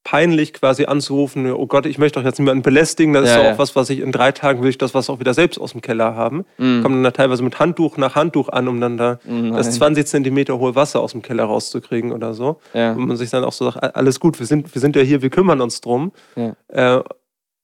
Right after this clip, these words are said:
Speaker 1: also so irgendwie ist das vielleicht so eine Generationsfrage schon fast. So,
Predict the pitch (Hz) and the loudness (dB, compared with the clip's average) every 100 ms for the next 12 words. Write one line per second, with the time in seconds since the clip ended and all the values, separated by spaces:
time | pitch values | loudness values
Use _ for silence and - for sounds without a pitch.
0 | - 131 113 127 127 135 139 139 131 123 | -2 -2 0 0 2 0 0 0 -2 -2
1 | 127 - 127 127 123 123 - _ 135 127 | -6 -2 -2 0 -2 -2 -6 _ 0 2
2 | 120 - 147 156 - - 110 104 113 107 | 0 2 4 4 0 -6 -6 -6 -10 -10
3 | 113 107 117 | -10 -8 -8